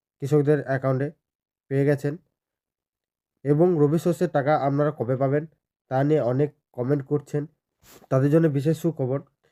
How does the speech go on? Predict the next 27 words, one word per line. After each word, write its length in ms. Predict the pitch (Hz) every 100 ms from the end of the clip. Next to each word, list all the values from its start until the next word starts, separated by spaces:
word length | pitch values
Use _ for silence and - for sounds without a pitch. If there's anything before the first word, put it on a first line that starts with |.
| _ _ _
কৃষক 260 | 147 135 175
বন্ধু 360 | 175 185 180 196 196 _ _ _ -
ভেরিফিকেশন 460 | 151 160 170 180 151
already 380 | 139 139 156 170 _
শুরু 220 | - 139 147
হয়ে 180 | 147
গেছে 240 | 139 131 131 160 _ _ -
এবং 220 | 135 165 160 _ _ _ _ 175 _ _ _ _
এই 120 | 147
ভেরিফিকেশন 600 | 135 147 160 165 170 180
লাস্ট 300 | 156 139 151
স্টেপ 180 | - 170 -
চলে 160 | 131 127
আসছে, 240 | 131 147 147 _
অর্থাৎ 300 | 139 151 175 165 _
যে 100 | 165
অ্যাকাউন্ট 380 | 117 123 147 156
ভ্যালির 220 | 156 165
স্টেপটি 380 | - - 151 160
থাকে 260 | 135 120 135 - _ _ _
সে 60 | -
অ্যাকাউন্ট 360 | 127 123 139 151
ভ্যালিডটি 400 | 151 156 143 180 180 _ _ _ _ _ _ _ _ -
already 400 | 143 156 160 185 185 _
ক্লিয়ার 280 | 147 165 156
হয়ে 160 | 151
গেছে। 240 | 127 117